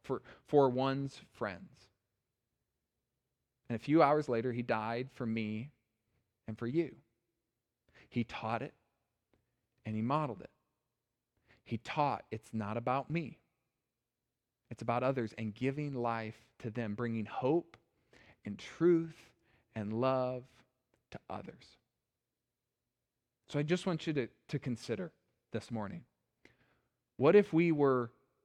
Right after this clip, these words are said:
focused on giving life more than we were focused on fearing loss? What if we were focused on giving life, not fearing loss?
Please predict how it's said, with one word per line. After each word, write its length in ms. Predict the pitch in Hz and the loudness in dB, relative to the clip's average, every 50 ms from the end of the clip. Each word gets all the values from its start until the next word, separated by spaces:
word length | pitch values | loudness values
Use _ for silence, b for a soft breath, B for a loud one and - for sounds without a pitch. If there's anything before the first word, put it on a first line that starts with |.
| _ | _
focused 880 | - - - - 156 147 147 147 - 101 92 - - - - - - - _ _ _ _ _ _ _ _ _ _ _ _ - | -20 -20 -2 2 4 4 4 2 0 -6 -8 -8 -12 -16 -20 -20 -20 -20 _ _ _ _ _ _ _ _ _ _ _ _ -6
on 160 | 120 117 113 | -4 -4 -4
giving 320 | 107 110 131 151 170 202 190 | 0 0 2 2 4 2 2
life 580 | 165 131 110 107 107 117 - - - - - - _ _ _ _ _ _ _ _ _ _ _ _ _ _ _ _ _ _ _ _ _ _ | 2 2 0 0 -2 -6 -10 -14 -18 -20 -20 -20 _ _ _ _ _ _ _ _ _ _ _ _ _ _ _ _ _ _ _ _ _ _
more 160 | - 135 143 139 | 2 4 4 4
than 80 | 139 | 4
we 100 | 139 139 | 2 2
were 80 | 131 123 | 2 0
focused 720 | 113 - - 156 147 147 139 - 127 117 113 - - - - - _ _ _ _ _ _ _ | -2 2 4 6 6 6 4 0 -2 -2 -4 -6 -14 -20 -20 -20 _ _ _ _ _ _ _
on 120 | - 113 107 | -6 -6 -6
fearing 360 | - - - 120 113 104 101 | -6 -6 -4 -4 -4 -4 -4
loss? 320 | 104 101 98 92 113 113 - _ _ _ _ _ _ _ _ _ _ _ _ _ _ _ _ _ _ _ | -6 -6 -6 -8 -10 -14 -20 _ _ _ _ _ _ _ _ _ _ _ _ _ _ _ _ _ _ _
What 120 | - 135 | 2 4
if 180 | 143 143 135 143 | 4 4 2 2
we 40 | |
were 60 | 143 131 | -2 0
focused 440 | - - 165 160 151 165 147 - - - - | 6 8 8 8 8 6 0 -2 -6 -2 2
on 240 | 139 147 143 135 127 | 4 4 4 2 4
giving 340 | - 143 160 175 208 208 | 4 4 6 6 4 4
life, 340 | 190 170 151 143 139 139 - | 6 6 6 6 6 4 0
not 460 | - 131 131 127 131 143 147 - - - _ _ _ _ _ | 0 0 0 0 0 0 -2 -6 -12 -20 _ _ _ _ _
fearing 580 | - - 135 131 123 120 120 120 117 110 110 131 - _ _ _ _ _ _ _ _ _ _ _ _ _ _ _ _ _ - | -8 -4 -2 0 0 0 -2 -2 -4 -6 -8 -10 -16 _ _ _ _ _ _ _ _ _ _ _ _ _ _ _ _ _ -4
loss? 320 | - 110 104 92 - - | -2 -2 -2 -2 -4 -10